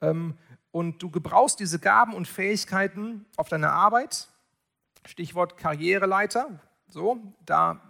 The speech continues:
da sind sie gut angebracht. Oder aber zu Hause, ähm, weil da brauchen wir auch immer Gaben und Fähigkeiten, ne? Haus muss irgendwie, ähm, auf Vordermann gebracht werden und, äh, das ganze Leben muss zu Hause organisiert werden.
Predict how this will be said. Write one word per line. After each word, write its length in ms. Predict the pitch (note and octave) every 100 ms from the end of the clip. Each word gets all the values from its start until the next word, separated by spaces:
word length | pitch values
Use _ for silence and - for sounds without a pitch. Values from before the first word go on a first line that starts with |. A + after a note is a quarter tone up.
| _ -
da 280 | D#3 C#3+ D3+
sind 160 | E3
sie 140 | D#3+ D3
gut 180 | D#3+
angebracht. 640 | - G3+ G#3 G3+ G#3+ - - _ - -
Oder 260 | A3+ A#3
aber 400 | G#3 G3+ G#3 F3+ -
zu 240 | - - F3
Hause, 580 | B3 C4+ C3+ D#3 A#3+ A#3 _ _ _ _
ähm, 400 | D#3+ E3+ F3 F3
weil 160 | E3+ E3+
da 140 | F3+
brauchen 260 | F3 F3 F3
wir 140 | F#3
auch 100 | F#3+
immer 320 | F#3 D3+ C3+
Gaben 280 | C#3 D3 C#3+
und 100 | C#3
Fähigkeiten, 880 | - F#3 F#3 F#3 F3+ F3+ G3 G3+ F3
ne? 320 | D#3+ G3+ C#3
Haus 380 | E3+ F3+ - -
muss 200 | D#3+ D#3
irgendwie, 540 | D#3+ D#3 D#3 D#3+ D#3+ _ - - _ _ -
ähm, 420 | C#3+ C#3+ C#3+ C#3+ C3+ _ -
auf 120 | D3+
Vordermann 420 | F3 D3+ C#3+ C#3+
gebracht 420 | C#3 C#3+ C#3+ -
werden 400 | C#3+ C3+ C3+ C3+
und, 400 | C#3+ C3+ C3+ - -
äh, 120 | -
das 200 | D3+ -
ganze 440 | D3+ D3 - C3+ C3
Leben 440 | D3+ D3+ C#3+ C#3
muss 320 | D3 D3 - -
zu 140 | C#3+
Hause 220 | D3+ C#3+
organisiert 580 | C#3+ C#3+ C3 D3 A#3 -
werden. 300 | C3 C#3